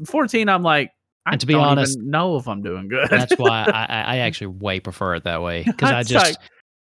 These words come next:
Speaker 1: and
Speaker 2: I
Speaker 1: it's
Speaker 2: just
Speaker 1: more
Speaker 2: relax.
Speaker 1: relaxed. It's more
Speaker 2: Yeah.
Speaker 1: relaxed content, 'cause I don't do Savage raids or anything,
Speaker 2: No, me
Speaker 1: uh,
Speaker 2: either.
Speaker 1: or Ultimate raids even. I just play
Speaker 2: Oh,
Speaker 1: it.
Speaker 2: yeah.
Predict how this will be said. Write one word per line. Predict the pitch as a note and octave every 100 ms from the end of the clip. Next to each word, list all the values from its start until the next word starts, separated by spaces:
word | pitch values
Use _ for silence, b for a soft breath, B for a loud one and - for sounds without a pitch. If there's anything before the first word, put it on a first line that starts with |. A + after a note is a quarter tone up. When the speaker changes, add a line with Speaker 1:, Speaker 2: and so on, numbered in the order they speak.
| _ -
Speaker 1:
and | G#3 A3+
Speaker 2:
I |
Speaker 1:
it's | G#3+
Speaker 2:
just | G#3
Speaker 1:
more | C4
Speaker 2:
relax. | A#3 F#3 D#3+ D3+ D3
Speaker 1:
relaxed. | B2 - -
It's | F#3 -
more | - -
Speaker 2:
Yeah. |
Speaker 1:
relaxed | F3 E3 D3 -
content, | D3 D3+ D#3 D#3 D3+
'cause | D3+
I | G3
don't | F3
do | C#3+
Savage | C3+ B2+ B2 A#2+
raids | A#2 A2+ G#2+
or | A2
anything, | G#2+ G#2+ F#2 F#2+ - -
Speaker 2:
No, | F#2 F2
me | F#2
Speaker 1:
uh, | G#2 G2+
Speaker 2:
either. | - F2+
Speaker 1:
or | B2
Ultimate | C#3 C#3+ C#3+ B2+
raids | A2 A2 A2 G2+ - -
even. | A#2+ A2+ A2+ - _ _ B2+
I | C#3+
just | D3 - -
play | C3 A2
Speaker 2:
Oh, | G#2+
Speaker 1:
it. | F#2
Speaker 2:
yeah. | F#2+ F#2